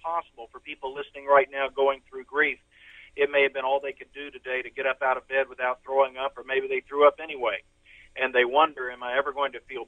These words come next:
better? Is life ever going to be different again? Is it ever going to be not raining in my world?" Well, the answer is that God is with you. He will not forsake you. He will walk with you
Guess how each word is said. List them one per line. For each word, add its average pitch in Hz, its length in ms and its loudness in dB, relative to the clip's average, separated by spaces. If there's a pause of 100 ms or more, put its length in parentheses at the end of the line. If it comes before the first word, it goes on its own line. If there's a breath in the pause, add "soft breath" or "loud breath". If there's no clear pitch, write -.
better? 147 420 2
Is 113 240 -12
life 139 320 6
ever 135 180 -4
going 127 280 -10
to 123 60 -14
be 117 540 -6 (460)
different 156 360 6
again? 147 500 -4
Is 113 120 -14
it 117 100 -10
ever 135 180 0
going 135 220 0
to 127 60 -8
be 127 420 -2 (500 soft breath)
not 135 240 8 (120)
raining 143 500 -2
in 139 120 -14
my 139 220 -2
world?" 139 440 0 (300)
Well, 147 340 0
the 143 180 -10 (120)
answer 147 260 -8
is 135 180 -2 (120)
that 127 220 -4 (160)
God 151 320 4
is 127 80 -4 (120)
with 165 240 -8
you. 160 240 -12
He 131 80 -16
will 123 200 -8
not 135 240 -4
forsake 151 500 6
you. 156 240 -4
He 143 120 -8
will 123 220 2
walk 131 320 6
with 151 300 -8
you 151 300 -14